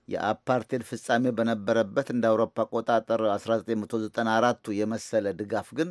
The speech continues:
አላገኘም። ተንታኞች እንደሚሉት በርካታ የሙስና ቅሌቶች መከሰታቸውና የህዝባዊ አገልግሎት አሰጣጡ የወረደ በመሆኑ ዘንድሮ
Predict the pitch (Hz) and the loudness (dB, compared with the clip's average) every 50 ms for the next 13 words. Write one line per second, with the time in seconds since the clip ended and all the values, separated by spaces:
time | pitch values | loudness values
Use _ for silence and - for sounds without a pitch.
0 | 175 - 104 95 90 87 73 78 76 76 76 73 67 - _ _ _ - _ - | -6 -4 -2 -2 -2 -2 -4 -6 -10 -10 -12 -12 -14 -16 _ _ _ -20 _ -20
1 | - - _ _ _ _ - 110 107 110 - 120 117 120 120 117 - - 123 123 | -20 -20 _ _ _ _ -4 -4 -4 -2 -2 0 0 0 0 -2 -4 -4 -2 0
2 | 120 123 127 131 135 160 180 - - _ _ _ _ _ _ - 120 127 131 - | 0 2 2 2 0 -2 -2 -4 -8 _ _ _ _ _ _ 4 4 4 4 4
3 | - 156 147 143 - - 160 170 185 180 139 110 107 113 - - 123 117 113 117 | 2 4 4 4 2 2 2 4 4 4 2 0 0 -2 -4 -2 -2 0 0 0
4 | 120 - - 117 110 113 117 - - - - - 117 110 110 110 - 110 101 104 | 0 -2 -2 -2 0 0 0 0 0 -6 -4 -4 -6 -4 -4 -6 -6 -10 -12 -6
5 | - 113 110 110 - - 120 120 120 120 120 139 143 - - 123 117 110 104 107 | -2 0 0 0 0 0 0 0 2 0 0 -2 -2 -2 -2 0 0 0 0 0
6 | 104 107 107 110 113 113 - - - 110 110 98 110 110 104 95 107 110 107 - | 2 2 4 4 2 0 -2 -2 0 0 0 2 2 0 0 0 -2 -2 -2 -2
7 | 98 101 107 - - - - - - 104 104 98 - - 101 98 104 117 123 127 | -2 -4 -4 -2 -2 -4 -2 0 2 2 2 0 -2 -6 -4 0 4 6 6 6
8 | 117 123 113 104 101 87 90 110 113 127 135 127 117 127 156 170 143 113 117 117 | 6 4 0 0 -2 2 2 2 2 2 2 0 0 0 -2 -6 -4 -2 0 0
9 | 113 107 92 110 | 0 0 -2 -2